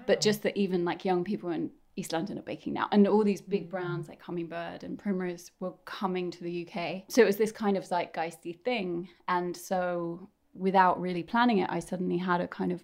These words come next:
Speaker 1: business and a lot of attention on the brand.
Speaker 2: You grew up in Saudi Arabia.
Speaker 1: Yes.
Speaker 2: And you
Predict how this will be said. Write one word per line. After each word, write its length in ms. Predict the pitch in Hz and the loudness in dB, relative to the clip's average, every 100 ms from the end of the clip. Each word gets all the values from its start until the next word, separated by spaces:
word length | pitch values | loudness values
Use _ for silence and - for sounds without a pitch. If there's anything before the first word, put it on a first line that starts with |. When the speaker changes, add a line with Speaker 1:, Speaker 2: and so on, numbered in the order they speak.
| _ | _
Speaker 1:
business 300 | 220 214 208 | 2 4 2
and 120 | 190 | 2
a 40 | 180 | 2
lot 180 | 185 | 0
of 100 | 175 | 0
attention 500 | 175 - 190 - 175 180 | -6 -6 -6 -6 -4 -4
on 120 | 180 | -4
the 60 | |
brand. 440 | 170 175 165 196 202 _ _ | -2 -2 -2 -4 -6 _ _
Speaker 2:
You 200 | 190 196 | -2 0
grew 320 | 247 - 302 294 | 0 4 4 6
up 380 | 302 - - - - | 4 2 0 -12 0
in 300 | 196 185 175 | 2 4 0
Saudi 400 | - 196 185 196 | 0 0 0 0
Arabia. 640 | 233 269 165 113 117 123 - _ | 0 0 -2 -6 -8 -12 -20 _
Speaker 1:
Yes. 340 | 190 190 185 - _ 180 | -8 -6 -6 -10 _ -4
Speaker 2:
And 360 | 190 185 180 - _ _ _ | -4 -6 -14 -18 _ _ _
you 360 | 190 214 208 | 0 0 0